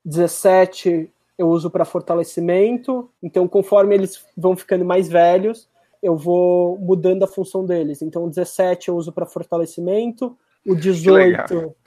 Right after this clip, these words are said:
Speaker 1: eu uso pro treino das terças-feiras, que geralmente é treino de tiro, o dezenove eu uso pro treino de quinta, que na maioria das vezes é velocidade constante, e o vinte eu acabo usando pros treinos longos e é o que eu acabo fazendo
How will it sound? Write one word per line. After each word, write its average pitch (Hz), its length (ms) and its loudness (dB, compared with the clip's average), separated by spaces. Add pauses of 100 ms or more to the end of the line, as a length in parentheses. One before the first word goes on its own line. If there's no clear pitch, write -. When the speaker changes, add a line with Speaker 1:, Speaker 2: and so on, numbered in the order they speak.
Speaker 1:
eu 165 160 2
uso 170 380 0
pro 175 120 0
treino 175 420 0
das 165 200 -2
terças-feiras, 170 840 -4
que 170 120 -4
geralmente 160 920 0 (360)
é 160 180 -2
treino 160 380 0
de 151 140 -6
tiro, 240 560 -4 (280)
o 185 100 0
dezenove 170 1000 2
eu 170 140 0
uso 170 360 -2
pro 165 200 -12
treino 175 380 -2
de 165 140 -6
quinta, 175 420 -4
que 151 460 -4 (260)
na 165 140 -4
maioria 165 320 0
das 165 180 -2
vezes 160 280 -2
é 156 80 0
velocidade 160 600 -2
constante, 170 680 -4 (400)
e 190 100 4
o 196 80 6
vinte 190 480 -2
eu 190 160 6
acabo 180 320 -4
usando 175 300 -2
pros - 260 -8
treinos 175 360 0
longos 170 440 2
e 175 40 -2
é 175 60 4
o 170 80 2
que 175 120 -8
eu 180 80 2
acabo 165 340 -2
fazendo 160 720 -6